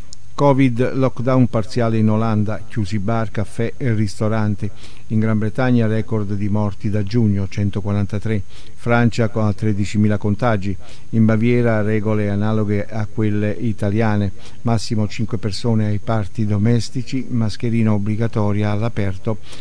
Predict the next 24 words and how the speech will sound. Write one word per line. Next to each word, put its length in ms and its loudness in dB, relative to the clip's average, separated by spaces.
e 140 2
stop 360 0
alla 160 2
vendita 560 0
di 120 -2
alcolici 600 0
dopo 320 -2
le 100 0
ventidue. 560 0
In 140 2
Olanda 460 4
il 120 0
premier 480 2
Mark 280 0
Rutte 380 0
si 140 -2
prepara 360 0
ad 100 0
annunciare 580 0
la 120 -2
stretta 560 -2
per 440 0
i 120 -2
ristoranti 800 0